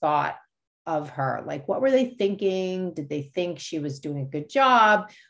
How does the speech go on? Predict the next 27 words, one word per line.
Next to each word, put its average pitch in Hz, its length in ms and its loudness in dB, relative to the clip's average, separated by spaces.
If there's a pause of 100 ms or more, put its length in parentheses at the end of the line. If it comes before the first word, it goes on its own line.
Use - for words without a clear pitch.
You 196 120 -6
know, 175 160 -2
she 170 160 -10
was 180 100 -4
kind 202 220 -4
of 180 100 -6
concerned 180 720 -4
when 160 100 -6
she 143 160 -8
would 151 140 -6
teach, - 340 -10
and 156 80 -8
she 160 160 -8
would 151 180 -8
kind 151 200 -8
of 139 160 -10
look 160 400 -4
at 175 80 -2
her 180 120 -4
students, 175 600 -2
and 143 80 -10
she 160 120 -8
was 156 160 -8
always 160 300 -2 (300)
kind 180 160 -2
of 160 100 -4
wondering, 160 720 -4